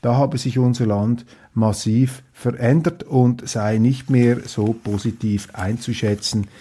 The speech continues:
wie früher. Das muss uns zu denken geben. Ich folge keinen Parteiparolen, sondern der Vernunft.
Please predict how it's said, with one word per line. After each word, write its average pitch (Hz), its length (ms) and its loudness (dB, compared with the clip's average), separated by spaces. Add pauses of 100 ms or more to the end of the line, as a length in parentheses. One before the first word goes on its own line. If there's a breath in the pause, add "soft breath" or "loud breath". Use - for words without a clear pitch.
(200 loud breath)
wie 104 380 0
früher. 135 460 6 (480 loud breath)
Das 113 520 0
muss 107 320 0
uns 101 280 2
zu 117 120 0
denken 117 400 2
geben. 92 320 -2
Ich 131 140 -6
folge 185 340 6
keinen 151 280 2
Parteiparolen, 127 1000 0
sondern 120 360 -2
der 107 140 -2
Vernunft. 175 440 2